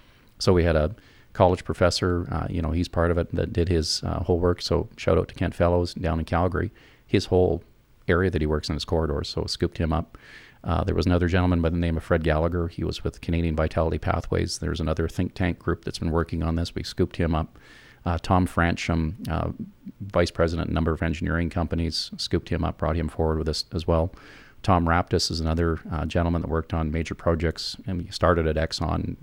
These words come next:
ended up over in Enbridge. I mean, one of those type of guys, those characters.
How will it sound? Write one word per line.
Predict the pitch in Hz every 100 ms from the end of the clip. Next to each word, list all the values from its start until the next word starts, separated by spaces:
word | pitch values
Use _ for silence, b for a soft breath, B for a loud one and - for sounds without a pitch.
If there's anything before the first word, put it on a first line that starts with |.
| -
ended | 85 80
up | 78
over | 80 82
in |
Enbridge. | 76 80 78 78 78 - -
I | 85
mean, | 85 80
one | 80
of | 80
those | 80 78
type | - -
of |
guys, | 82 80 78
those | -
characters. | - 80 - 90